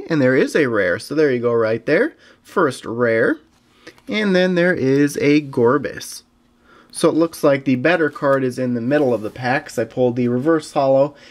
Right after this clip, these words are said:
as well as this rare in that spot.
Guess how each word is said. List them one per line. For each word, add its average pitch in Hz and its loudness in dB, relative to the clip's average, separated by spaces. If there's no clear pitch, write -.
as 127 0
well 135 2
as 117 0
this 123 -2
rare 107 2
in 123 0
that 101 -4
spot. - -4